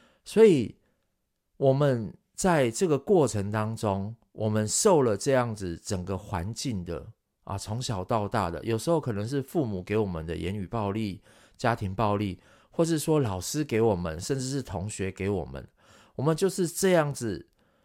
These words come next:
承受之后，我们再把它传给下一个人。所以整个社会的环境当中啊，都是在这样的恶性循环里面。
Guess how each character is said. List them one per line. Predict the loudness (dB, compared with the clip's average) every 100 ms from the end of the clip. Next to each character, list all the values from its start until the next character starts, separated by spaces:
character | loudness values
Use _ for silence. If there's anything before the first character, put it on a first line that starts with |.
| _ -8
承 | -2 0
受 | 4 4 4
之 | 2 0
后， | 2 0 -2
我 | -4
们 | -2 -2 -4
再 | -2 -2 -2
把 | -6
它 | -4 -6
传 | -6 -6 -6
给 | -4
下 | -4 -4 -6
一 |
个 | -8 -12
人。 | -14 -18 -20 _ _ _ _ -2
所 | 4
以 | 4
整 | 4 0 0 0 -2
个 | 2 4 4 2 _ -10
社 | 2 2
会 | 2 0
的 | 0
环 | -2 -8 -8
境 | -8 -8 -10 -6
当 | -4 -4 -4
中 | -4 -2
啊， | -4 -6 -10 _ _ _ _
都 | 4 4
是 | 2 -2
在 | 2 0
这 | 2 0
样 | 2
的 | -2 0
恶 | 2 4
性 | 2 -2 -4
循 | -6 -10 -8
环 | -6 -8 -8
里 | -12 -10
面。 | -10